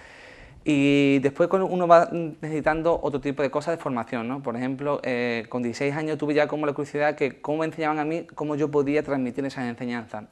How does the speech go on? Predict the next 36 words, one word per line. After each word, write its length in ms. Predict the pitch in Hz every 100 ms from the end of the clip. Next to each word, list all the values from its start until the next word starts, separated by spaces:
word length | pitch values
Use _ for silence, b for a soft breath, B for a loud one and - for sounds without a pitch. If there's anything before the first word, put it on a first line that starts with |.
| -
Entonces 400 | 113 120 151 143
fue 100 | 139
empezando 340 | 135 151 143
a 20 |
hacer 220 | 117 127 123
monitor, 480 | 117 110 123 123 - B B B B B B B -
eh, 400 | 135 123 123 120
digamos, 300 | 123 127 131
básico, 360 | 135 156 156 190
monitor 640 | 131 113 120 117 120 117 139 - _ _ -
provincial, 420 | - 117 117 135 120
por 80 |
decirlo 140 | 120 123
de 60 |
una 40 | -
forma, 140 | 151
de 140 | 143 120
solo 220 | 123 120
de 80 | 117
tu 100 | 120
provincia, 460 | 117 139 156 170 175
después 220 | 139 123
en-, 180 | 123 120
entrenador 320 | 131 120 120 120
andaluz, 500 | 117 120 165 190 170
después 340 | 127 - 123
nacional 520 | 123 - 131 160 185
y 40 | 156
bueno, 200 | 127 123
y 100 | 120
ahora 220 | 120 120
ya 100 | 123
soy 180 | 123 117
internacional 540 | 131 120 120 120 120
también, 260 | 117 120 135
entrenador. 500 | 135 123 113 110 -